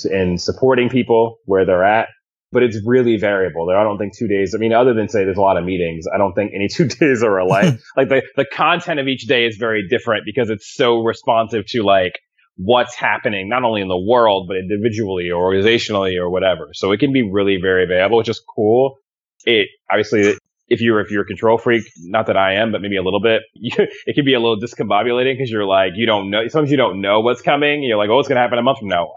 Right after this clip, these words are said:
Speaker 1: I don't know. It could be anything.
Speaker 2: Yeah.
Speaker 1: Um, but as long as you can relish and embrace that sort of mystery, it's, it's kinda fun.
Speaker 2: How have your responsibilities changed over the years? I mean, I guess aside from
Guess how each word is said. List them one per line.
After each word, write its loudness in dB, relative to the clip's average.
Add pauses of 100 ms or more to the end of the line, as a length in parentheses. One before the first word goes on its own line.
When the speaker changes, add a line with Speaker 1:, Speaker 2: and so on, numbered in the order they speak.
(140)
Speaker 1:
I 2
don't -2
know. -2
It -4
could -6
be 2
anything. -4 (260)
Speaker 2:
Yeah. 2
Speaker 1:
Um, -6
but -4
as -4
long 2
as 0
you -6
can -10
relish 0
and -2
embrace -4 (160)
that 2 (480)
sort -2
of -10
mystery, 2
it's, -4
it's -8
kinda 2
fun. 0 (460)
Speaker 2:
How 0
have 0
your 4
responsibilities 0
changed 2
over 0
the 0
years? -2
I 0
mean, 2
I 2
guess -2
aside 2
from 0